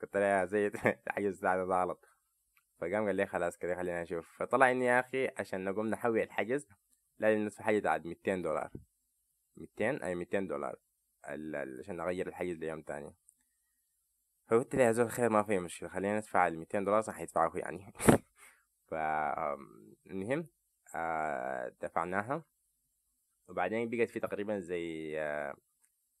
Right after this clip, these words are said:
زي تقريبا، آه، القروش اللي عندي كانت عملت زي ميتين وخمسين، فلما مشيت بنك الخرطوم، أيوة، آه، كل القروش بتاعت الطيارة اتصرفت،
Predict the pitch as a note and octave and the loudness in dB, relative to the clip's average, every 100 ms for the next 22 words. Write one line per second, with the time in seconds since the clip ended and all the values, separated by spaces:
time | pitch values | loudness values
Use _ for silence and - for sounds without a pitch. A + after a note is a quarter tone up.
0 | _ - F2 F2 F2 F#2+ G2 F#2+ F#2 F2+ | _ -8 -6 -6 -8 -4 -4 -4 -6 -6
1 | F2+ F2 F#2 _ _ _ _ F2+ E2 D2+ | -8 -12 -16 _ _ _ _ -8 -6 -4
2 | C2+ C2+ - E2+ F2 G#2+ - F#2 E2+ F2 | -6 -8 -8 -8 -4 -2 -2 -6 -6 -8
3 | A2+ E3+ _ _ _ _ _ _ G2 G2 | -8 -10 _ _ _ _ _ _ -4 -2
4 | F2+ F2+ F#2+ F#2 E2 - E2 E2 D2+ D2+ | 0 0 0 -2 -4 -6 -6 -4 -8 -10
5 | D2+ F#2+ G2 F2 D#2+ - B2+ B2+ F#2+ F2 | -6 -4 -4 -6 -8 -6 -6 -4 -6 -4
6 | E2 - G#2 F#2+ D#2+ F2+ - G2+ F#2+ E2+ | -6 -4 -4 -6 -10 -14 -10 -6 -4 -4
7 | - _ _ _ _ _ F#2+ F2 - C3 | -6 _ _ _ _ _ -2 0 0 -2
8 | G#2+ G#2 B2+ - F2+ - F2 E2 E2 D#2+ | 0 -2 -6 -4 -4 -2 -4 -4 -6 -8
9 | D#2 F2 F#2 G2+ A2 D3+ D#3 - F2 - | -8 -4 2 4 4 2 -4 -14 -10 -2
10 | G2 F2 - C#3 | -2 -2 -2 -2